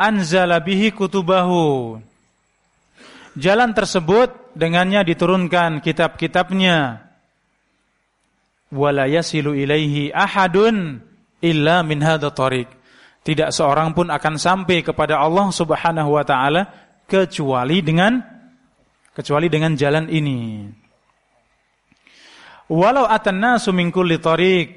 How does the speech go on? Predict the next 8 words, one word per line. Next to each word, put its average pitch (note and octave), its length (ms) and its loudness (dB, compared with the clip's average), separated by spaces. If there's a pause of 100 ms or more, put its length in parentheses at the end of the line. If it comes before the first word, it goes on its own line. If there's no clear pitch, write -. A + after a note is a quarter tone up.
(1000)
Ya, B2+ 160 -4
walaupun, C#3+ 720 0 (480)
ya, C#3+ 480 0 (800)
banyak E3+ 400 0
manusia F#3 720 2
yang D3+ 560 -2 (320)
datang F3 560 0
dari F3+ 480 0